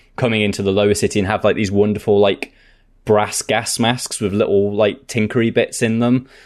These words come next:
And so it's all of this stuff that I love, that I quite frequently see in games, but never get to see it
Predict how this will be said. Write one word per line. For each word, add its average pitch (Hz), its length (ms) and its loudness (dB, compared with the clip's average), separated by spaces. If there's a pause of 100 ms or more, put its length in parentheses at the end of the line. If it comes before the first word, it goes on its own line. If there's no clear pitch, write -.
(160)
And 110 140 -4
so 123 100 2
it's 113 140 0
all 127 180 4
of 104 120 2
this 117 140 0
stuff - 200 -6
that 98 100 0
I 101 140 0
love, 101 540 -2
that 95 80 0
I 92 240 -2 (140)
quite - 280 -2
frequently 120 420 -2
see 98 200 -6
in 95 80 -4
games, 98 280 -4
but 101 120 -6
never 95 200 -2
get - 200 -4
to - 100 -12
see 101 300 0
it 95 260 0